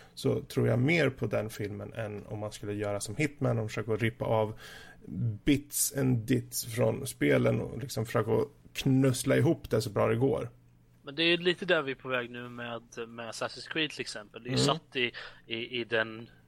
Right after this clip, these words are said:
Speaker 2: mytologin, i den världen. Men den, den är ju inte relaterad till spelen på något annat sätt
Speaker 1: Precis.
Speaker 2: än att det är ett annat entry i, i Assassin's Creed,
Speaker 1: Det är det som får mig
Speaker 2: eh,
Speaker 1: att tro på
Speaker 2: sagan.
Speaker 1: den mer. Och,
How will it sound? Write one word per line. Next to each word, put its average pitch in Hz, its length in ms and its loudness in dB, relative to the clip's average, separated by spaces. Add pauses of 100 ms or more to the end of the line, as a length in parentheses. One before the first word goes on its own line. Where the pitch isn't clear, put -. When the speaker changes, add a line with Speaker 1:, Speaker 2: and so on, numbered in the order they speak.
(140)
Speaker 2:
mytologin, 123 800 -2
i 110 60 -8
den 113 180 -4
världen. 113 560 2 (340)
Men 113 300 -2
den, 120 580 -6
den 127 200 -6
är 131 40 -4
ju 131 60 -4
inte 135 180 -2
relaterad 135 540 2
till - 120 -6
spelen 127 720 0 (160)
på 135 100 -8
något 113 180 -4
annat 113 300 -2
sätt - 120 0
Speaker 1:
Precis. 120 200 2
Speaker 2:
än 120 160 2
att 104 320 -6 (220)
det 127 100 4
är 123 40 4
ett 120 100 0
annat 120 300 0
entry 120 600 -4
i, 117 100 -8
i 107 500 -12 (220)
Assassin's - 560 -10
Creed, 110 320 -12
Speaker 1:
Det - 80 -4
är - 80 0
det 165 140 4
som 151 140 2
får 131 140 2
mig 139 160 6
Speaker 2:
eh, 127 60 6
Speaker 1:
att 127 60 4
tro 139 180 4
på 107 140 0
Speaker 2:
sagan. 113 140 2
Speaker 1:
den 120 100 2
mer. 127 320 0 (380)
Och, 123 80 -2